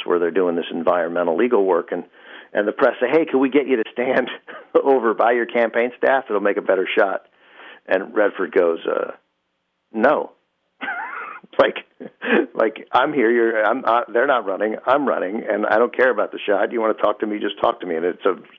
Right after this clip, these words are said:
this really sort of pure moment that, of course, now you would never, you would think about everything when you made your announcement. You would think about the optics of the announcement and how it was gonna look on C N N and how it was gonna look on M S N B C.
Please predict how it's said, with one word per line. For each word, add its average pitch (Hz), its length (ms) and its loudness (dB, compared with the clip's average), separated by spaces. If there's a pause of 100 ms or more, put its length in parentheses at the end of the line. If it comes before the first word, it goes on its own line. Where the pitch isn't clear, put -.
this 113 100 0 (800)
really 120 420 4
sort 123 140 4
of 104 80 2 (180)
pure 139 300 4
moment 120 440 0
that, 123 120 0
of 120 180 -2
course, 175 240 4
now 135 440 2 (600)
you 127 280 -2
would 123 120 4
never, 143 400 2
you 120 140 -4
would 113 240 0
think 135 140 4
about 120 200 4
everything 139 380 2
when 85 140 -4
you 90 80 -6
made 80 200 -2
your 85 120 2
announcement. 82 480 -2
You 82 100 0
would 82 140 -6
think 92 140 0
about 87 180 0
the 98 100 -2
optics - 460 -4
of 85 100 -2
the 87 100 -4
announcement 80 500 -2
and 82 60 -10
how 85 240 0
it 85 60 -2
was 90 140 -8
gonna 80 180 0
look 80 180 -2
on 82 280 -2
C 92 80 -2
N 80 160 2
N 78 140 0
and 78 60 -10
how 80 180 0
it - 60 -6
was - 100 -4
gonna 80 180 -2
look 80 200 -2
on 85 80 0
M 80 140 -2
S 76 160 -8
N - 140 -6
B 78 80 -4 (100)
C. - 80 -12